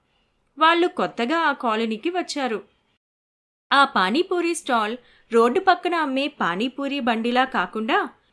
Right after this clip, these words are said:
ఎంతో హైజెనిక్‌గా మినరల్ వాటర్‌తో తయారు చేసిన నాణ్యమైన మసాలాలు కలిపి వివిధ రకాలుగా పానీపూరిని సర్వ్ చేస్తారు. అక్కడికి వచ్చే ప్రతి కస్టమర్ వాళ్ళు అందించే పానీపూరి అద్భుతమని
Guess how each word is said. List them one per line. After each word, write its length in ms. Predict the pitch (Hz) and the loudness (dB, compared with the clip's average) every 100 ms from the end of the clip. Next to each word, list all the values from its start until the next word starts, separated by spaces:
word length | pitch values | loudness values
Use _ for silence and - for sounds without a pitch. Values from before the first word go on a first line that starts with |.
| _ 214 | _ -2
ఎంతో 360 | 226 233 392 | -2 2 0
హైజెనిక్‌గా 920 | 370 254 233 254 339 330 240 247 240 277 _ _ _ | 2 0 2 2 0 0 -2 -2 -2 -4 _ _ _
మినరల్ 440 | 220 220 247 349 381 | -2 2 2 4 2
వాటర్‌తో 500 | 330 269 254 233 381 | 2 0 -2 -2 -2
తయారు 380 | 392 330 302 302 | 0 -2 -2 -2
చేసిన 600 | 302 277 277 233 226 240 _ _ - | -4 -6 -4 -4 -4 -6 _ _ -8
నాణ్యమైన 720 | 208 202 240 285 285 285 285 | 0 2 2 2 0 0 0
మసాలాలు 680 | 311 214 185 233 262 262 269 | 0 -2 -2 -2 0 0 0
కలిపి 580 | 269 208 202 339 403 254 _ _ 208 | -4 -4 -2 0 -2 -4 _ _ -6
వివిధ 380 | 220 226 302 | -2 2 2
రకాలుగా 680 | 311 233 185 226 247 285 269 | 0 -2 -4 0 0 0 -2
పానీపూరిని 840 | 359 311 247 262 - 262 247 247 392 | -2 0 0 -2 -4 -4 -2 -2 -2
సర్వ్ 440 | - 302 294 285 | -2 -4 -4 -4
చేస్తారు. 520 | 277 254 - 202 190 - _ _ _ _ _ 240 | -6 -6 -6 -6 -6 -8 _ _ _ _ _ 2
అక్కడికి 380 | 254 277 254 | 4 2 -2
వచ్చే 380 | 214 180 - 262 | -2 -4 -2 -2
ప్రతి 380 | 294 208 175 294 | -2 -4 -4 -4
కస్టమర్ 640 | 320 294 - 262 247 240 247 _ _ | -2 -4 -4 -6 -6 -8 -12 _ _
వాళ్ళు 300 | 254 262 277 | 6 6 6
అందించే 520 | 269 202 208 294 302 320 | 2 0 0 0 0 -2
పానీపూరి 800 | - 196 190 269 294 277 269 381 | -2 -2 0 -2 -4 -4 -2 -2
అద్భుతమని 840 | 220 175 185 311 330 320 233 240 | -2 -4 -2 -2 0 -2 -2 -4